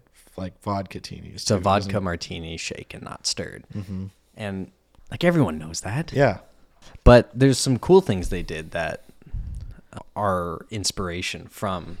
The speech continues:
Speaker 2: the old spy movies. And I would say for the most part, the Bond movies, specifically the,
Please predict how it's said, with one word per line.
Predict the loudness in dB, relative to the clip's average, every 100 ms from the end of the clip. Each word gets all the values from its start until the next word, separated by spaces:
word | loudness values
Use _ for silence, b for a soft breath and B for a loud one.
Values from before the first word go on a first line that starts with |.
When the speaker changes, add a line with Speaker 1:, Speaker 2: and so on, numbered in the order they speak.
| -6
Speaker 2:
the | -6
old | -6 -10 -14 b b b b b b b -14 -16 -16 -12
spy | -6 -2 -2
movies. | -4 -8 -4 0
And | 0 2
I | 2
would | 2
say | 0 0
for | 0
the |
most | 0 0 -2
part, | -6 -6 -10 -8
the |
Bond | -2 -2 -2 -4
movies, | -10 -12 -12 -8 -8 -8 B B B B B B B -10
specifically | -4 -2 0 -2 -4 -2 -4 -4
the, | -2 -2 -2 -6